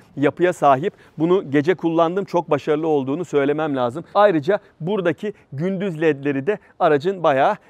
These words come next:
elit görünmesini sağlıyor. Profiline geçtiğimiz zaman araçta artık on altı, on yedi inç jantlar var. Giriş seviyesi olan ki o da zengin donanıma sahip olduğu için aslında giriş seviyesi demeyelim ama daha alttaki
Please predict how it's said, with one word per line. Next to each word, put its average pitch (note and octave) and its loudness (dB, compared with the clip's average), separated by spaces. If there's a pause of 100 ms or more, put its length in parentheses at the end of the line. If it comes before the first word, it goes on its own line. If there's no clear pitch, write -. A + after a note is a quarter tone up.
(120)
elit F#3 4
görünmesini D#3+ 0
sağlıyor. C#3+ 4
Profiline C4+ -2
geçtiğimiz C4 -6
zaman G3 0
araçta G#3+ 2
artık F#3+ 0
on A3+ 0
altı, G3 -2
on G#3+ -4
yedi F3 -2
inç G3 -8
jantlar D3+ 0
var. C#3 0 (280)
Giriş F#3 -4
seviyesi D#3+ -2
olan D3+ 0
ki - -6
o D#3 0
da E3+ 4 (220)
zengin D3 -2
donanıma D#3+ -4
sahip D3+ -2
olduğu D#3+ -4
için E3+ -12
aslında C#3+ -6
giriş D3 -6
seviyesi D#3+ -4
demeyelim D#3 -4
ama C#3+ -6
daha E3 -4
alttaki D#3 -2